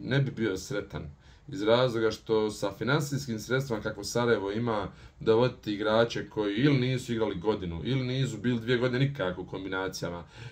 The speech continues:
ili dolazi nakon povrede, ili ovo ili ono. Sarajevo je, vjerujte mi, e, na Balkanu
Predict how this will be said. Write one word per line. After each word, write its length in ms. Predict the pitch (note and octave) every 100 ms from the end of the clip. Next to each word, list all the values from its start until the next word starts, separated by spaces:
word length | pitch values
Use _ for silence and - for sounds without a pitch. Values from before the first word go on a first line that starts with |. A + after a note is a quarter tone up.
| -
ili 220 | C#3+ D3
dolazi 400 | C#3+ C#3+ A#2 B2+
nakon 300 | B2 B2+ A#2
povrede, 600 | A#2+ A#2 F#2+ E2 D#2+ D2 - - - -
ili 300 | C3 B2+ A#2
ovo 280 | A#2+ A2+ G#2+
ili 140 | G#2+
ono. 340 | A2+ G#2+ G2 F#2
Sarajevo 440 | A#2+ B2 A#2+ G#2+
je, 60 | G#2
vjerujte 520 | A#2 A2+ G2+ - G2
mi, 120 | G2
e, 200 | F#2+ F#2+ F#2+ F#2+ F#2+ F#2+ G2 F#2+ F#2 F#2+
na 140 | G2
Balkanu 760 | F#2+ G2 G2 G#2 G#2 A#2 G#2